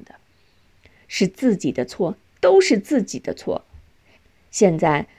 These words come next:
他希望有人狠狠地抽打自己一顿，狠狠地骂自己一顿，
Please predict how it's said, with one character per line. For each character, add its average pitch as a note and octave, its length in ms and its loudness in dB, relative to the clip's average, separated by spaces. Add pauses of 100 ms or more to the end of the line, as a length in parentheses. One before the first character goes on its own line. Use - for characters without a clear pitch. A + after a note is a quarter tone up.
(120)
他 F4+ 140 0
希 F#4+ 200 4
望 E4 240 6
有 D#3+ 160 4
人 E3+ 180 2
狠 G3+ 380 2
狠 D#3+ 240 -2
地 E3 80 2
抽 F#4 320 0
打 D#4+ 200 -2
自 F3 160 -6
己 - 120 -8
一 F#2+ 160 -6
顿， - 240 -2 (300)
狠 E3+ 500 0
狠 B3 220 -2
地 G#3 80 2
骂 D#4 380 2
自 D#3+ 180 -6
己 - 120 -10
一 D2+ 120 -8
顿， - 240 -6